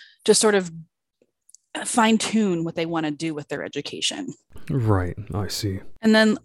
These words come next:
Speaker 1: likewise for medical humanities, the students still do get a lot of choice in what they do. Um,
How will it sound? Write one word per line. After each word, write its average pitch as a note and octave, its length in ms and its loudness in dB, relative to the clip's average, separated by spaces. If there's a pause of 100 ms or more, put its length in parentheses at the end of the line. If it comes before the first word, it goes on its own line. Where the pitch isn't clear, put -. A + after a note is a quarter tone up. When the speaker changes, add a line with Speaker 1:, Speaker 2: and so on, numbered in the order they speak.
Speaker 1:
likewise A#3+ 400 4
for A3 80 0
medical G3 300 4
humanities, G#3+ 520 2
the F#3+ 60 -8
students G#3+ 340 -2
still F#3+ 300 0
do F3+ 240 -4
get E3+ 180 -2
a E3+ 60 0
lot D#3+ 180 0
of D#3 80 -8
choice - 540 -6 (540)
in F#3+ 140 2
what E3 160 2
they D#3+ 120 2
do. D#3 400 0 (720)
Um, F3+ 420 6